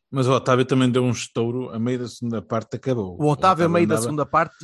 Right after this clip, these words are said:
Speaker 2: via-se
Speaker 1: andava,
Speaker 2: que estava
Speaker 1: Jesus
Speaker 2: cansadíssimo.
Speaker 1: Senhor.
Speaker 2: Porque andou a tapar tudo, andou a ta-, andou a varrer
Speaker 1: Aliás,
Speaker 2: tudo de um
Speaker 1: ele
Speaker 2: lado para o
Speaker 1: fez
Speaker 2: outro.
Speaker 1: um passe mortal <laughs> para um jogador do Belane-, do, do Boa
Speaker 2: Uma
Speaker 1: Vista,
Speaker 2: asneirada,
Speaker 1: para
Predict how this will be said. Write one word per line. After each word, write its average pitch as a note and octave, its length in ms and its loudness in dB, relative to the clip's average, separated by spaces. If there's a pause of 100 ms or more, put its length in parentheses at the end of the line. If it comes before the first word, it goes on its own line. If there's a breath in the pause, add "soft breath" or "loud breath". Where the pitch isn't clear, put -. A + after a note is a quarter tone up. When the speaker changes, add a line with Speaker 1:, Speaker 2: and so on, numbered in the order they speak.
Speaker 2:
via-se B2+ 340 0
Speaker 1:
andava, A2 260 4
Speaker 2:
que A2 60 -4
estava C#3 220 0
Speaker 1:
Jesus C#3+ 240 4
Speaker 2:
cansadíssimo. D3+ 680 0
Speaker 1:
Senhor. C3+ 520 -6
Speaker 2:
Porque F4+ 160 -6
andou D3+ 180 -2
a C3+ 40 -6
tapar C3+ 320 -2
tudo, C3 320 -10
andou A#2+ 220 -4
a A#2 40 -6
ta-, A#2+ 180 -6
andou C3+ 240 0
a B2+ 40 -4
varrer C3+ 280 -2
Speaker 1:
Aliás, C3 360 2
Speaker 2:
tudo - 20 -4
de E3+ 60 2
um - 20 6
Speaker 1:
ele - 60 6
Speaker 2:
lado C3 80 -4
para - 80 0
o - 20 4
Speaker 1:
fez B2 60 2
Speaker 2:
outro. D3 160 0
Speaker 1:
um C3+ 40 -4
passe D3 440 0
mortal D#3+ 840 -2
<laughs> - 40 -20
para F#3+ 240 -4
um G3 80 -2
jogador D#3+ 480 -2
do D#3+ 160 -4
Belane-, D#3 420 -10
do, D#3 220 -4
do C#3 240 -6
Boa D3+ 180 0
Speaker 2:
Uma E3 160 2
Speaker 1:
Vista, D#3+ 140 -2
Speaker 2:
asneirada, D#3 360 2
Speaker 1:
para - 140 -10